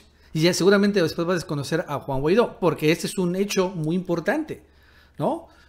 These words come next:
Alemania dice, "No, pues ya, ya acabó tu presidencia interina, nunca convocaste elecciones, sale, bye, me quedo con, pues, Maduro, el que sigue ahí".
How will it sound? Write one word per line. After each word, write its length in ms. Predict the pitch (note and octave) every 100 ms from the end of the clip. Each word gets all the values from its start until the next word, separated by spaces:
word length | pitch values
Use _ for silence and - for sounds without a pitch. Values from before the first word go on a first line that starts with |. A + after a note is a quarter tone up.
| -
Alemania 300 | C#3+ D#3 A3
dice, 160 | G#3
"No, 280 | G3+ F4+ F#4+
pues 180 | F3 D3
ya, 240 | A3 D#4+ G#4 - - _ _ E3
ya 260 | E3 C4+
acabó 320 | F4+ E4 E4+ E4+
tu 100 | -
presidencia 380 | C4 C4 C#4+ D4+
interina, 680 | A#3+ B3 C#4+ C4+ C4 - -
nunca 300 | E3+ C4+ F4
convocaste 500 | C4 G3+ B3+ C#4 A#3
elecciones, 580 | A#3 A3+ C#4 C#4+ C4 - - -
sale, 500 | - - B3+ D#4 D#4
bye, 440 | C#4+ D4+ G4 C4 E3+
me 160 | G#3 G3+
quedo 240 | C#4 D4
con, 320 | B3+ A3 G3+
pues, 160 | - F#3
Maduro, 440 | F#3+ F#3 B3+ G4+
el 100 | E4
que 80 | A3
sigue 300 | - C4+ B3+
ahí". 340 | A#3+ F4 E4